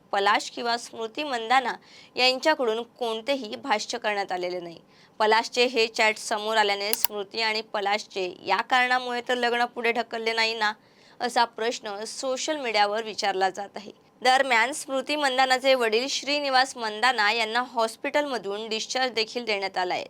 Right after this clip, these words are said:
त्यांची तब्येत आता स्थिर असून त्यांना कोणताही धोका नाही. डॉक्टरांनी केलेल्या अँजिओग्राफीमध्ये कोणतेही ब्लॉकेजेस नसल्याचेही सांगण्यात आले आहे.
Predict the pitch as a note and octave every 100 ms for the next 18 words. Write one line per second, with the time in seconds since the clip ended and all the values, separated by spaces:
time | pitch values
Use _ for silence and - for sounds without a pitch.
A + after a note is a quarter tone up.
0 | _ - F#3+ F#3+ F#3+ G#3 - G3 - G3+
1 | G3 G3 G#3 G#3+ - A#3 C#4 B3 B3 G3
2 | - - - D4+ D#4+ E4+ - C#4 C4+ B3+
3 | D#4 C#4+ B3 A3+ A#3+ - G#3 F3+ C#3 -
4 | - F3 - G#3+ G#3 G#3 G#3+ G#3 G3 G3
5 | G3+ G#3 G#3+ G3+ G3+ A#3+ A#3 A3+ A3 A3+
6 | G#3+ G#3 F3+ - - G3+ F#3+ A3 A3 G#3+
7 | F#3+ F#3+ A3 G#3+ A3+ A3 G#3 - A#3 G#3
8 | F#3+ A#3+ A3+ G3 F#3+ F#3+ F3+ F3+